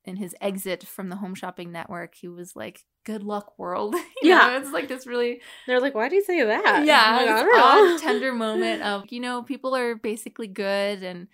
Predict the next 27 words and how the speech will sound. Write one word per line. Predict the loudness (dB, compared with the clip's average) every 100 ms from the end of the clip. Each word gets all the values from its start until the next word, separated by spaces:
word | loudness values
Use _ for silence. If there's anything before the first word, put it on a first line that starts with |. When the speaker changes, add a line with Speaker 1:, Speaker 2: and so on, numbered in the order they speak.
| _ _ _ -10
Speaker 1:
he's | -8
talking | -6 -6 -6
to |
everybody, | -6 -4 -4 -4 -4 -4
but | -6
I | -6
think | -8 -10
he's | -12 -16 -16 -10
also | -10 -10
talking | -14 -16 -18 -18
to | -12
Lucy, | -12 -10 -12 -14 -14
saying, | -14 -14 -14
"It's | -14 -14
okay | -14 -12 -10 -10
to | -14
be | -14 -12 -12 -12
who | -12
you | -12 -8
are. | -4 -2 -4 -6 -8
I, | -10 -12
I | -16
can't | -16 -10
do | -8
anything | -8 -8 -10
about | -8 -8 -8
it." | -12